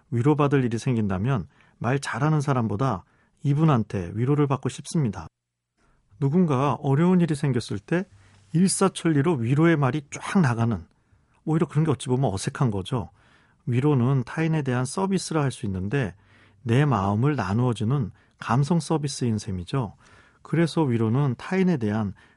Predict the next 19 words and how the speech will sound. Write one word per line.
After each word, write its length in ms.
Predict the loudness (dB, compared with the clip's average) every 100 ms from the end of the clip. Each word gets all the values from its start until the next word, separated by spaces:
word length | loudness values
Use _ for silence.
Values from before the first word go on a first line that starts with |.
| -8
공감에서 580 | 2 4 6 4 2 -2
시작됩니다. 840 | -6 -6 -4 -6 -6 -6 -6 -8 -14 _ -20 _ _
공감 420 | -4 0 2 2
능력이란 600 | 2 2 2 0 0 -2 -4 _ _ -12
타인의 360 | -2 0 2
고통이 460 | 0 -2 -2 -2 -2
나의 320 | -2 -2 -4
고통으로 460 | -4 -6 -4 -2 -2
느껴지는 640 | -2 -2 -2 0 0 2
능력이죠. 640 | 4 4 2 -2 -4 -6 -6 _ _ _ _ _ _ _
사람마다 840 | -8 0 4 4 4 2 2 0 -2
공감 380 | 0 2 2 2
능력에 540 | 2 0 0 -2 -4
상당한 500 | -2 -2 0 2 0
차이가 360 | -2 -2 0 0
있는 220 | 0 0
것으로 300 | -2 -4 -6
되어 220 | -4 -2
있는데요. 580 | -2 -4 -4 -2 -2 -4